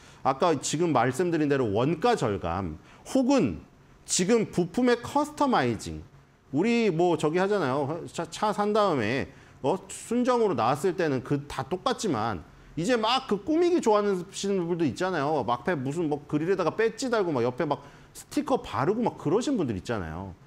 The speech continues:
그러니까 그 커스터마이징 그 시장에서는, 그 회사에서는 안 나와요. 그러니까 현대차, 기아에서 생산이 될 때는 뭐 물론 요즘엔 이벤트식으로 하는 것도 있지만 안 나오죠. 그거를 이제 스티커 파는 회사라던가 배지 파는 회사 가가지고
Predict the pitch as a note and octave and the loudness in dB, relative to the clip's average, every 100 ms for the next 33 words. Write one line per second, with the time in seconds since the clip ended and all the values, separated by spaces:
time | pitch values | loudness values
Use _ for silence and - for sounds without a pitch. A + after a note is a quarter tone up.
0 | - _ - A3+ - A#3 - - E4 D#4+ | -20 _ -4 -2 0 -2 -2 -2 -2 0
1 | E4+ D#4+ C#4+ C4+ A#3+ A#3+ F#3 E3+ A3 A#3 | 2 4 4 2 0 0 0 -2 -2 0
2 | G3+ F3+ A#3 E3 F2+ - - - - G#3+ | 2 2 0 0 -4 -12 -20 -20 -2 2
3 | C#4 C#4+ D#4 D#4 D#4+ D4 C4+ A#3+ F2+ B2 | 4 4 2 2 2 2 2 0 0 0
4 | F#3 C#3+ F#2 B2 A#2+ - - _ _ _ | 0 0 -2 -4 -8 -14 -20 _ _ _
5 | - F#3 A#3 D4 D#4+ C4+ C4+ - F3 F3 | -4 0 2 2 2 2 0 0 0 4
6 | G#3 G3 F#3+ C4+ D#4+ D4+ D#4 A#3 G3+ G3 | 4 2 0 0 2 2 2 2 2 2
7 | A3+ C#3+ - - - D#3 C#3+ F3+ G#3+ D3 | 2 0 -4 -20 -8 -2 0 2 4 2
8 | D#3 F#3+ C#3 E3+ A3+ A#3 G#3 F3+ E3+ G#3+ | 2 2 2 2 2 0 0 0 2 2
9 | A#3+ G#3+ C3+ - C3+ F3+ F2+ - - D#3+ | 0 0 0 -2 -2 -2 -4 -10 -4 0
10 | A3 C4+ A3 A#2+ F2+ E2+ - C4+ D4 A#3 | 2 4 4 2 -2 -8 -2 2 4 2
11 | A3+ B3+ - - - - - D#4+ E4+ E4+ | 2 0 -2 -18 -14 -4 -4 0 0 0
12 | - C4 B3+ A#3 G#3+ G3+ D#3+ D3+ F3 F#3+ | 0 0 2 2 2 2 4 2 0 2
13 | C4 C4+ D#4+ - B3 G#3+ G#3 G3+ A2+ C3+ | 0 2 0 0 2 2 0 0 0 2
14 | G3+ E3+ F3+ | 2 2 0